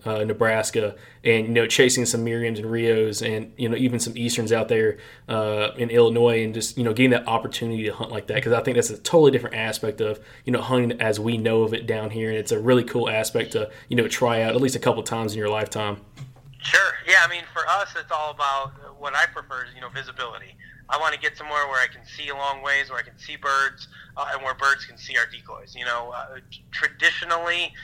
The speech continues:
Speaker 2: you know, if we get in a spot where birds can see the decoys, most times we're just using a Jake, uh, and a single hen. We had a Jake and two hens, uh, on, on these particular hunts, and it worked great. So I shot my bird,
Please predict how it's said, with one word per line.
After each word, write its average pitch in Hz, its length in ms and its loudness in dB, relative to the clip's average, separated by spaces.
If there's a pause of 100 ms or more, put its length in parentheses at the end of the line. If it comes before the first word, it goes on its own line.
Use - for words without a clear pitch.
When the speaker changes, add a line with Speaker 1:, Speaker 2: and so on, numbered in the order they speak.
(260)
Speaker 2:
you 139 100 -8
know, 131 260 0
if 123 100 -14
we 143 100 -10
get 147 160 -2
in - 60 -12
a 127 60 -10
spot 139 360 0
where 131 120 -8
birds 135 300 0
can 131 120 -18
see 135 140 -14
the 127 100 -10
decoys, 135 500 -4 (140)
most 147 380 -8 (120)
times 156 360 2
we're 139 100 -10
just 131 240 -14
using 131 240 -14
a 120 80 -12
Jake, 127 380 -4 (480)
uh, 127 360 0 (220)
and 131 100 -4
a 120 60 -10
single 135 280 -12
hen. 143 340 -2
We 139 100 -14
had 139 140 0
a 131 80 -2
Jake 139 320 -8
and 127 100 -18
two 156 120 -10
hens, 156 500 0 (340)
uh, 135 300 -2
on, 127 240 -12
on 127 220 -6
these 131 160 -12
particular 143 460 -4
hunts, 147 460 0 (100)
and 135 260 2
it 135 140 -6
worked 135 280 -2
great. 147 360 4
So 147 120 -2
I 143 140 2
shot 175 200 0
my 170 100 4
bird, 170 360 2